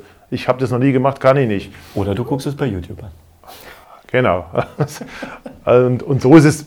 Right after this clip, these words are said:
Speaker 1: mit diesen kleinen Problemchen, die ja meistens gar keine Problemchen sind, sondern nur irgendwie, ich weiß gar nicht, wie man es bedient.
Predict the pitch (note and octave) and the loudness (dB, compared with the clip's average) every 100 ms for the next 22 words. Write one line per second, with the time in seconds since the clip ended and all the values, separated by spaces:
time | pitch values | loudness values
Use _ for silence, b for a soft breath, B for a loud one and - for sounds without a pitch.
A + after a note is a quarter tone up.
0 | - D3+ D3 C#3+ C3 B2 - - _ - | -2 0 2 2 0 -2 -6 -20 _ 2
1 | B2 D3 D#3 - A#2 D3+ D3 C#3+ B2+ B2 | 6 6 4 2 4 4 4 6 8 8
2 | A#2 A2+ C#3+ D3 B2 B2+ C#3 C3+ G#2+ A2 | 6 4 2 0 0 2 2 0 -2 0
3 | C3 C3+ C3 A#2 D#3 C#3+ B2+ C3+ C#3+ C3+ | 0 0 -2 -2 0 2 4 6 6 6
4 | C3 B2+ B2 B2 B2 B2+ C3+ G#2 G#2+ B2 | 2 2 2 0 -4 -8 -10 -12 -2 0
5 | C3 B2+ A2+ C3 B2+ - A#2+ G#2+ D3 | 2 0 0 -2 -2 -2 -4 -2 -2